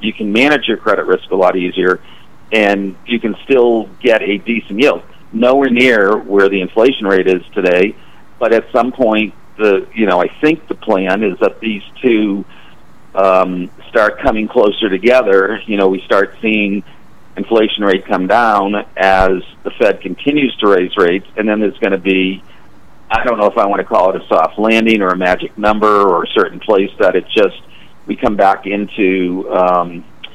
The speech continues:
more of an equilibrium. We are so far out of that equilibrium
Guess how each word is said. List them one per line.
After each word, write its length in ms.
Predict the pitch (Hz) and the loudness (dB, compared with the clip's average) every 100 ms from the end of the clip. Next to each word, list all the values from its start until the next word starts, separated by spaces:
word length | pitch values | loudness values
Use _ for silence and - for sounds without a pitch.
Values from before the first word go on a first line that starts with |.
| - - - - | -20 -20 -18 -2
more 500 | 117 131 131 123 117 - - | 2 4 4 2 0 -6 -8
of 140 | 110 | -6
an 120 | 104 | -4
equilibrium. 840 | 110 107 110 101 101 101 95 73 90 - - | -4 -2 0 2 0 0 -2 -4 -10 -16 -6
We 200 | 123 139 | 2 4
are 100 | 127 - - | 2 0 0
so 180 | 135 | 2
far 280 | 135 131 127 | 2 2 4
out 180 | 117 117 | 4 4
of 80 | 107 | 4
that 160 | 98 | 2
equilibrium 720 | 98 92 95 98 98 95 82 | 0 -2 2 2 2 -2 -4